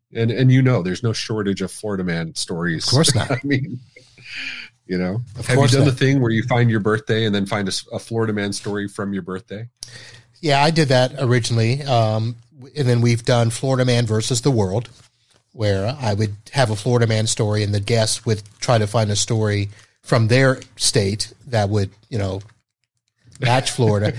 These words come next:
Speaker 1: <laughs>
Speaker 2: But then they started giving up.
Speaker 1: I love
Speaker 2: They're like,
Speaker 1: that.
Speaker 2: "We can't compete with Florida Man." So then it was
Speaker 1: It's
Speaker 2: Florida Man or random question.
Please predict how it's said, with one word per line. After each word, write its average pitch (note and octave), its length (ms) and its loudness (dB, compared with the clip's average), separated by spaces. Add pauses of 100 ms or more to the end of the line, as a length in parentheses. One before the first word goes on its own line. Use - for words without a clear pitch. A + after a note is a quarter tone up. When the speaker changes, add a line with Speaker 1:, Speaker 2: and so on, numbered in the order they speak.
Speaker 1:
<laughs> - 100 -12
Speaker 2:
But - 120 0
then E3 120 2
they D#3+ 100 4
started C#3 320 2
giving B2+ 240 2
up. D#3 40 6
Speaker 1:
I - 20 2
love A#2 80 0
Speaker 2:
They're A#2 100 2
like, A2+ 140 2
Speaker 1:
that. A#2+ 60 -4
Speaker 2:
"We B2+ 80 0
can't C3+ 260 -2
compete C#3 380 -2
with A#2 160 -2
Florida C3 280 2
Man." F#2+ 340 -6 (360)
So G#2 560 0
then B2 160 0
it A#2+ 60 0
was A#2 160 2
Speaker 1:
It's - 80 -6
Speaker 2:
Florida C#3 260 2
Man B2+ 220 2
or A#2 100 2
random A2+ 320 0
question. A#2 600 -4